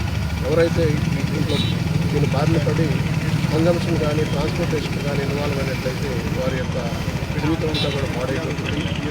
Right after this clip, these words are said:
వారికి ఇరవై సంవత్సరాల వరకు జైలు శిక్ష పడేటువంటి అవకాశం ఉంది. కాబట్టి చట్టం ప్రకారం so ఎవరు కూడా దాని జోలికి వెళ్ళకుండా ఉండేటువంటి విధంగా భవిష్యత్తులో ఒక మంచి సమాజాన్ని నిర్మించడానికి ప్రతి ఒక్కరు కూడా కలిసి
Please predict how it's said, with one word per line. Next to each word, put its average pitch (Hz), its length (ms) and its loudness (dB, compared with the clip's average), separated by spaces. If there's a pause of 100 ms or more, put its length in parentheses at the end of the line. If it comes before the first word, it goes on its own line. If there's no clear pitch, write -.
(320)
వారికి 170 300 0 (400)
ఇరవై 156 280 2
సంవత్సరాల 156 420 -2
వరకు 139 200 -4
జైలు 135 200 -4
శిక్ష 151 220 -6
పడేటువంటి 123 460 -6 (180)
అవకాశం - 420 -4
ఉంది. - 180 -6
కాబట్టి 117 340 -4 (180)
చట్టం - 280 -6
ప్రకారం - 340 -4 (640)
so 151 60 -4 (180)
ఎవరు 165 240 2
కూడా 156 180 0 (380)
దాని 123 220 -4
జోలికి - 300 -4
వెళ్ళకుండా - 440 -4
ఉండేటువంటి - 460 -6
విధంగా 190 280 -4 (600)
భవిష్యత్తులో 156 480 -2
ఒక 127 160 -6
మంచి 156 180 -4 (120)
సమాజాన్ని 160 500 0
నిర్మించడానికి 139 680 -4 (540)
ప్రతి 139 220 -4 (100)
ఒక్కరు 180 280 0
కూడా - 140 0 (680)
కలిసి 165 300 -2